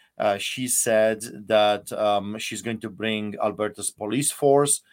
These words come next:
our own police force, because R C M P is corrupted to the core. I mean, just blow the whole thing up. They're corrupted to the core. It's a criminal enterprise, R C M P. So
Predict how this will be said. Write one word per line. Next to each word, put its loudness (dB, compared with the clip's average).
our -4
own 2
police -2
force, -4
because -10
R -2
C -4
M -8
P -10
is -6
corrupted -4
to -20
the -12
core. 2
I 4
mean, -4
just -8
blow 4
the 4
whole 2
thing -4
up. -2
They're -2
corrupted 2
to -6
the -2
core. 0
It's -4
a -2
criminal -2
enterprise, -6
R 2
C -4
M -12
P. -8
So 6